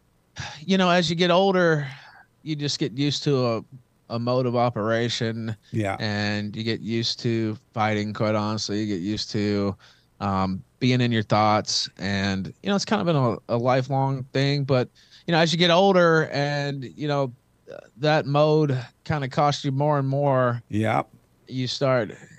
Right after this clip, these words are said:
Speaker 1: at least for me, now it's taken me a while. I'm, I'm not gonna lie. Um, and it's taken me a lot of stumbles and a lot of public stumbles, but yeah, I've, I've kinda come to that point where it's like, well, that mode of thinking is just really not,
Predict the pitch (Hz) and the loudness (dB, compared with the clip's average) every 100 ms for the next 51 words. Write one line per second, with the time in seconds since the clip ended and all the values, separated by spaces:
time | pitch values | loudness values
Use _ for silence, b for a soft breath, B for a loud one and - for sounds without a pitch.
0 | - 165 180 - 156 143 147 147 147 156 | -2 2 2 2 0 2 2 2 0 -2
1 | - 214 220 214 202 208 165 156 151 143 | 2 0 2 4 6 6 6 4 0 -4
2 | 147 143 151 151 147 143 156 143 131 123 | -4 -4 -2 0 0 2 4 4 2 0
3 | - 127 127 127 127 123 123 123 - - | -4 -4 0 0 0 -2 -4 -10 -14 -10
4 | 123 120 120 120 123 143 139 139 143 139 | -6 -4 -4 -6 -4 -4 -2 -4 -4 -4
5 | 131 B B B B - 139 139 131 123 | -4 B B B B -4 0 2 2 0
6 | - 143 143 127 123 123 123 104 110 117 | -2 -4 -2 -4 -4 -4 -6 -6 -8 -6
7 | 113 113 120 117 107 - - 156 143 127 | -6 -4 -4 -4 -8 -16 -2 -2 -2 -6
8 | - 123 117 117 113 120 - _ 127 120 | -4 -2 -2 -4 -4 -6 -10 _ -6 -4
9 | - - _ b b _ _ _ _ _ | -4 -14 _ b b _ _ _ _ _
10 | _ 165 180 175 131 151 190 165 147 170 | _ 2 4 4 2 0 0 -2 0 -2
11 | 151 143 131 - 151 151 110 123 127 113 | 0 0 -2 -4 -2 -2 -2 -2 -2 -4
12 | 120 113 117 131 131 120 101 131 131 127 | -8 -6 -2 0 2 0 -6 -4 -2 -2
13 | 110 117 110 107 110 107 104 98 95 - | -2 -2 -2 -4 -8 -8 -8 -8 -10 -10
14 | 98 95 92 87 87 87 80 | -6 -4 -4 -6 -6 -6 -10